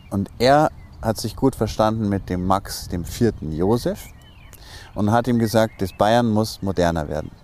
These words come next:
Wir müssen diesen Zeichen der Zeit nachgehen. Die französische Revolution sollte uns zu denken geben, wenn wir kein Hauen und Stechen in Bayern wollen, wenn wir diesen Entwicklungen, diesen, diesen Zeitläuften mitgehen wollen,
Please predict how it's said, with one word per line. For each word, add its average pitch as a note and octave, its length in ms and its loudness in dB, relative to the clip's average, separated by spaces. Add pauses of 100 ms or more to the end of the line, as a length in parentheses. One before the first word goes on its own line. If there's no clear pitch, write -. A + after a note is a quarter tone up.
(200)
Wir G2 120 0
müssen A#2+ 300 2
diesen F#2+ 400 -2 (440)
Zeichen A2+ 400 2
der F#2+ 120 4
Zeit G2+ 360 2
nachgehen. C3+ 580 0 (300)
Die A2+ 80 0
französische C3 640 2
Revolution A2+ 600 2
sollte A2 280 4
uns G2 160 -2
zu G2 140 0
denken C3 340 0
geben, C#3 240 0
wenn G#2 200 0
wir G2+ 100 2
kein G#2+ 340 0
Hauen A2 240 2
und F#2+ 140 -2
Stechen G2 360 -4
in E2+ 140 -4
Bayern C3 340 2
wollen, C3 280 2
wenn G2+ 160 0
wir G2 100 0
diesen F2 460 -6 (240)
Entwicklungen, A2 800 -2
diesen, F2 360 -6 (300)
diesen F2 220 -4
Zeitläuften G#2 760 2
mitgehen C#3+ 400 0
wollen, C3 240 2